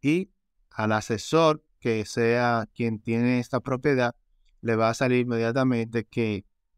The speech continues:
el cliente está interesado en información sobre este proyecto.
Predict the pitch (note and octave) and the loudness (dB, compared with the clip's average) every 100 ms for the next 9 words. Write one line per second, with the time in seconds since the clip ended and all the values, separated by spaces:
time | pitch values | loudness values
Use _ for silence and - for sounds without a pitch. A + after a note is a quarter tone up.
0 | _ A2+ G#2+ A#2+ A#2+ A#2 C3 B2 - C3 | _ -4 -2 0 0 0 -2 -4 -2 -2
1 | C3 C#3 A#2+ G#2+ B2+ C3+ D3 - B2 A#2 | 0 0 -2 0 0 2 0 0 0 0
2 | - A#2 A2 - B2 B2+ C3 A#2 G#2 G#2 | -2 0 -2 -2 -4 -4 -2 -2 -2 -4
3 | - - A2+ A#2+ D3 C3 - B2+ | -8 -4 -2 2 2 2 -4 -16